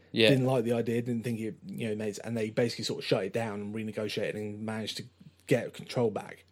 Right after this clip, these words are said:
Speaker 1: Yeah.
Speaker 2: And then made their own version of Toy Story three, which is the Toy Story three that we have, which is much less of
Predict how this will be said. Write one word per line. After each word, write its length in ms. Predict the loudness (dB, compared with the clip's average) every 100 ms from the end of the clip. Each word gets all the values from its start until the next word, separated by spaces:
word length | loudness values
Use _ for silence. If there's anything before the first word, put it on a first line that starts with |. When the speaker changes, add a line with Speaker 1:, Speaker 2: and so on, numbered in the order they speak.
| _
Speaker 1:
Yeah. 320 | 2 4 4 0 -12 _ _ -20 -20 -12
Speaker 2:
And 140 | 0 4
then 140 | 4
made 160 | 4 4
their 140 | 8
own 180 | 10 10
version 400 | 6 0 -4 -6
of 100 | -4
Toy 180 | -4 -4
Story 200 | -4 -6
three, 180 | -8 -8
which 240 | -6 -6
is 180 | -6 -8
the 100 | -8
Toy 160 | -4 -4
Story 200 | -2 -4
three 140 | -6
that 100 | -8
we 60 | -6
have, 340 | -4 -4 -8 -20 -20 -20 -10
which 120 | -6 -4
is 80 |
much 300 | 0 0 -2
less 300 | -2 -2 -4
of 240 | -6 -10